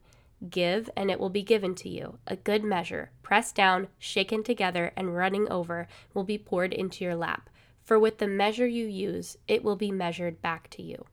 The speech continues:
He, talking about Jesus, also told them a parable. "Can the blind guide the blind? Won't they both fall into a pit? A disciple's not above his teacher, but everyone who's fully trained will be like his teacher."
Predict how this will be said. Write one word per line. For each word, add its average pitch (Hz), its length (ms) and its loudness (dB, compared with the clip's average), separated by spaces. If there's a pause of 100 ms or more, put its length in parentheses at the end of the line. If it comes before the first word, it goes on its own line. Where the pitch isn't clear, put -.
(440)
He, 220 460 4
talking 208 400 0
about 220 160 2
Jesus, 180 500 -4
also 208 240 0
told 208 240 -2
them 196 160 0
a 196 40 -4
parable. - 540 -2 (260)
"Can 233 180 2
the 233 80 4
blind 214 640 2
guide 180 320 2
the 180 120 -4
blind? - 520 -2 (300)
Won't 202 240 4
they 226 120 8
both 190 340 2
fall 180 220 4
into 190 240 -4
a 196 60 -6
pit? - 340 -10 (320)
A 202 60 -2
disciple's 208 640 0
not 180 180 2
above 214 240 0
his 247 140 -2
teacher, 202 440 -6
but 190 140 -2
everyone 190 420 -2
who's 202 220 -4
fully 196 300 -2
trained 175 420 -2
will 175 100 -6
be 175 200 -4
like 190 260 0
his - 180 -8
teacher." - 400 -12